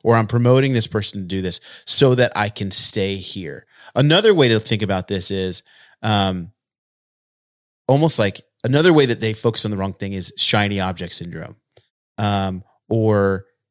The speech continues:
like, yes, something's working. Then they go,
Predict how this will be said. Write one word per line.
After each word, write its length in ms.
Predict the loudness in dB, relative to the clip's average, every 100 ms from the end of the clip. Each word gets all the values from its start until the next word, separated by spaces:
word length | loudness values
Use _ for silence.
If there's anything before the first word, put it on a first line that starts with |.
| _ _ _ _ _ _ -4
like, 200 | -4 -6 _ _ _ _ _ _ -2
yes, 340 | 0 2 -2 0
something's 480 | 2 4 4 2 2
working. 480 | 4 2 2 -2 -2 -8 _ _
Then 200 | -2 2
they 120 | 2 2
go, 460 | 2 4 2 0